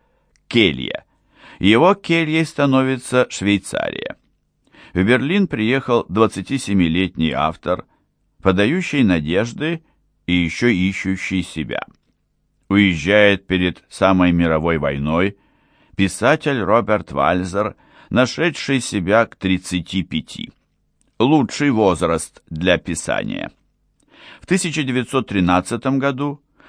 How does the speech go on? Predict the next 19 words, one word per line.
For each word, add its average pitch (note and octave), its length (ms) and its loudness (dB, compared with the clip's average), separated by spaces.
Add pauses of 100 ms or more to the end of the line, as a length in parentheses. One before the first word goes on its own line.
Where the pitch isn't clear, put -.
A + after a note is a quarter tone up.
(140)
Вальзер D#3+ 520 2
приезжает A2+ 920 -2
в F2 240 -4
Биль, F2 520 -2 (600)
в - 60 -10
родной E3+ 400 0
город, C#3 360 0
откуда A#2 460 -2
он G2+ 320 2
уехал E2+ 480 -2
когда-то D#2+ 480 -2
в - 80 -14
поисках E2 640 -4
призвания F2 1040 0
и F2 140 -4
признания. F2 920 -4 (800)
Жизненный D3+ 680 2
круг A2 520 -2
замыкается. E2 1000 -2